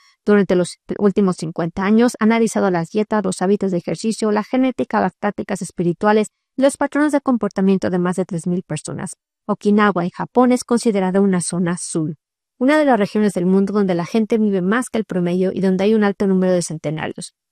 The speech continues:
Según el estudio, aproximadamente un tercio de los centenarios allí son funcionalmente independientes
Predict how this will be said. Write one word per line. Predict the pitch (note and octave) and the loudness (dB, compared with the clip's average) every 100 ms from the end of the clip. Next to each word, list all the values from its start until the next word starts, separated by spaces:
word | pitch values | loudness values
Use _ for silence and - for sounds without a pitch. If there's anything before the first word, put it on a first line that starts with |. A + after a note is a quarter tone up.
| - | -4
Según | G3+ G3+ G#3+ | 0 4 4
el | G3+ | 4
estudio, | F#3 - C#4+ C#4 | 2 0 0 2
aproximadamente | C4+ - G3+ G#3 G#3+ A3 G#3+ G#3 G#3+ | 2 0 -4 -2 0 2 0 0 0
un | G3 | 0
tercio | G3+ - | -2 -2
de | F#3+ | -2
los | F3 | -4
centenarios | - D#3+ F3 F3+ F#3 F3+ - | -6 -6 -2 0 0 0 -4
allí | F3 G#3+ A#3+ | -4 -2 0
son | A#3 A3 | 0 0
funcionalmente | G3 E3 G#3 G#3+ C4 A#3+ A3+ A3+ | 0 -2 -2 0 0 0 0 0
independientes | F#3+ - F#3 F#3 F3+ G#3 | -2 -2 -2 0 0 0